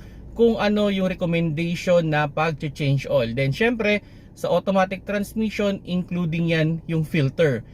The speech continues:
Then, alagaan nyo rin yung inyong radiator. So, make sure na hindi mag-overheat yung inyong makina o hindi nagtatagas yan ng coolant kasi normally sa mga automatic transmission,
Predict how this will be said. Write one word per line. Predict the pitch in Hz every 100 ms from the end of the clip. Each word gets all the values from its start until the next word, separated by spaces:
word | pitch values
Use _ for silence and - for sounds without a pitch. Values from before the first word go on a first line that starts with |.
| - -
Then, | 143 214 220 214 -
alagaan | - 180 180 190 170 208
nyo | 220
rin | 202 196 190
yung |
inyong | 180 175 180 208 262 302 - -
radiator. | 160 156 160 170 - 180 135
So, | 131
make | 147 170 175
sure | 214 214
na | 196
hindi | 180 165
mag-overheat | 175 165 165 170 160 165 170 165
yung | 170
inyong | 165 165 165
makina | 160 156 175 170 202 269 - - -
o | 139
hindi | 156 156
nagtatagas | 165 156 - 151 160 156 147
yan | 170
ng | 160 160
coolant | 165 160 180 180
kasi | 165 156
normally | 165 160 180 180 190
sa | 185 175
mga | 151
automatic | 131 165 175 165 165 160
transmission, | 180 175 175 214 226 226 208 208